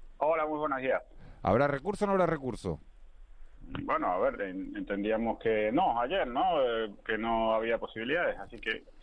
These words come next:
Speaker 2: Entendemos que no al cierre perimetral, al, sí al cierre perimetral, recurso al cierre perimetral, pero no al toque de queda.
Speaker 1: Claro, claro,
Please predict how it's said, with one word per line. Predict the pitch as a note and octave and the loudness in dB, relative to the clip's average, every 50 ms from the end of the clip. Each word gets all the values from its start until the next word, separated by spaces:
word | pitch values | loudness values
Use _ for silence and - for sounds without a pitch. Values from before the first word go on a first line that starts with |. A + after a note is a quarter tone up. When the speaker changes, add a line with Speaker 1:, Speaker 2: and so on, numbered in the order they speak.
| - | -2
Speaker 2:
Entendemos | - A#2 A#2 G#2 B2+ B2+ C#3 D#3+ F3+ F3+ | 0 0 0 2 0 0 2 2 2 0
que | - - E3 D#3+ | 2 2 0 2
no | E3 G3 G#3+ F#3+ | 2 2 4 4
al | D3+ C#3 | 2 2
cierre | - - D#3+ D#3 D#3+ E3+ | 2 2 0 2 2 0
perimetral, | D3+ E3 D#3+ E3 E3+ E3 D#3 G#3 F3+ D#3+ | -2 -2 -2 -2 -4 -2 -2 -2 2 4
al, | E3 D#3+ D#3 D3+ D3 C#3+ D3 - - - | 4 6 6 6 4 4 2 0 -4 -8
sí | - - - A#3 | -4 2 4 4
al | G#3 D3+ B2+ | 4 4 4
cierre | - D#3+ D3 D3 | 2 0 0 2
perimetral, | D3 D#3+ D#3 D#3+ D#3 F#3+ G#3+ A#3 | 0 0 0 0 2 4 4 4
recurso | - E3 C3+ C#3 C#3 C3+ | 4 4 0 0 0 0
al | D3+ C#3 | 2 2
cierre | D3+ D#3 D3 D#3 D3 | 2 2 2 2 0
perimetral, | D#3+ D#3+ E3 D#3+ - G#3+ A#3+ G3+ | 0 0 0 2 2 2 4 4
pero | - F#3 D#3 D3 | 4 4 4 4
no | D3+ D#3+ E3 D#3+ | 4 4 6 6
al | D3+ C#3 | 4 4
toque | - B2+ B2 B2 | 2 2 2 4
de | A2+ G2+ | 4 4
queda. | E2 E2 D2+ C#2 C2+ B1+ - - - - - | 2 2 2 2 0 -2 -6 -10 -14 -12 -6
Speaker 1:
Claro, | - - G2+ - - - - - | -4 -2 -2 -2 -4 -8 -8 -4
claro, | - B2+ A#2 G2+ F#2 F2 - | -2 0 0 0 0 -2 -2